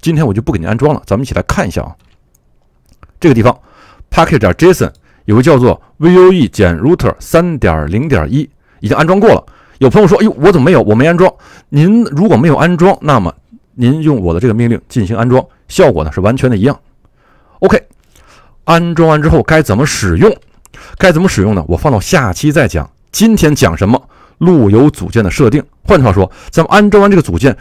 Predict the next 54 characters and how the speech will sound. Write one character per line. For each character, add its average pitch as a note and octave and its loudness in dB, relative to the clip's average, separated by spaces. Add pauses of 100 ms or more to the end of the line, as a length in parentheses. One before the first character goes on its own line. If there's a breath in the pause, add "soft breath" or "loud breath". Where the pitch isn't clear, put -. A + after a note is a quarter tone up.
(120)
如 F#3 2
何 F#3 2
把 - -4
它 - -2 (160)
导 D#2 -2
入 C#3 2
到 C#3 2
咱 A#2 0
们 B2+ -2
工 E3+ -2
程 D3+ -4
当 E3 -2
中 G3 2 (220 loud breath)
进 E3 -2
行 F3 0
使 - -2
用 F3 4
呢？ F3 2 (240 soft breath)
咱 G2+ -6
们 G#2+ -4
看 - -2
一 F2 -2
下 E2 -4
啊。 D2 -8 (880 loud breath)
呃， B2 0
设 A3 2
定 F3 2
文 C#3+ 2
件 E3+ 2
有 F3+ 6
两 F#2+ 2
个 G2 -4
非 G#3 0
常 A#2 -2
的 A2 -2
重 B2+ 0
要， C#3 0
一 C#3 -2
个 F#3 4
呢 A#2 2 (220 soft breath)
是 - -6
S D#3+ -2
R E3+ 0
C F3+ -2
目 F3 -4
录 D#3 2
下 D#3 0
面 G#2 -2
的 F2+ -4 (280 soft breath)
router E3 0
下 C#3 0
面 G2+ -2
的 F#2 -2
index， F3+ -2